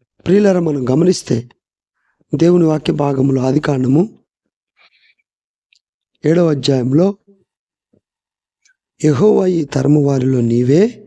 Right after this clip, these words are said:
నా ఎదుట నీతిమంతుడవై ఉండుట చూచితిని గనుక నీవును నీ ఇంటి వారును ఆ వాడలో ప్రవేశించుడి." ప్రియులారా,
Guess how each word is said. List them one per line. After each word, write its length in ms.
నా 140
ఎదుట 360
నీతిమంతుడవై 1160
ఉండుట 340
చూచితిని 920
గనుక 260
నీవును 540
నీ 140
ఇంటి 280
వారును 640
ఆ 120
వాడలో 460
ప్రవేశించుడి." 880
ప్రియులారా, 560